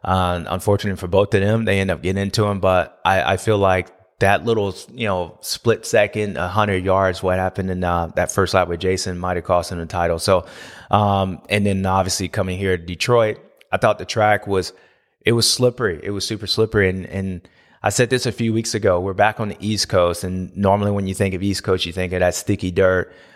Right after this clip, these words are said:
Um, and just like, I think it was Arlington, um, in Minneapolis, you have these ruts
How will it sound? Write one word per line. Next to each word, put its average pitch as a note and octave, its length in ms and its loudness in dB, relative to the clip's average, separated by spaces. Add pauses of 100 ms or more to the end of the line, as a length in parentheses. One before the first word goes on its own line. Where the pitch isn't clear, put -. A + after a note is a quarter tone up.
(120)
Um, F#2 340 0
and F#2+ 160 -4
just F#2+ 220 -4
like, F#2 360 0
I E2+ 120 -4
think F#2+ 200 -6
it B2 60 -2
was A2 260 -4 (140)
Arlington, F2+ 760 0 (360)
um, F2+ 240 0
in F2 80 -6
Minneapolis, F#2 680 -4
you F#2+ 100 -4
have G2 180 0
these F#2 200 -6
ruts A2 600 0